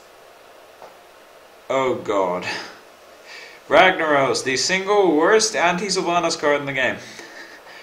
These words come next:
That, that's, yeah, Rag is terrible against Sylvanas, like, just straight up awful.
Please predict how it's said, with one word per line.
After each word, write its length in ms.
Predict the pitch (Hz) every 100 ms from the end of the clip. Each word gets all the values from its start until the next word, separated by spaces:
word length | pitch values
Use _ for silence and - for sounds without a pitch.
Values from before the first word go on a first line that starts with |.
| - - - - - - - - - - - - -
That, 260 | 131 135 -
that's, 520 | 143 147 - - -
yeah, 320 | 117 104 87 113
Rag 300 | 139 160 -
is 100 | -
terrible 540 | 120 107 95 95 90
against 260 | 90 90 107
Sylvanas, 460 | 92 90 92 -
like, 160 | 98 -
just 180 | 107 -
straight 320 | 120 110 -
up 260 | 92 87 -
awful. 420 | 85 85 85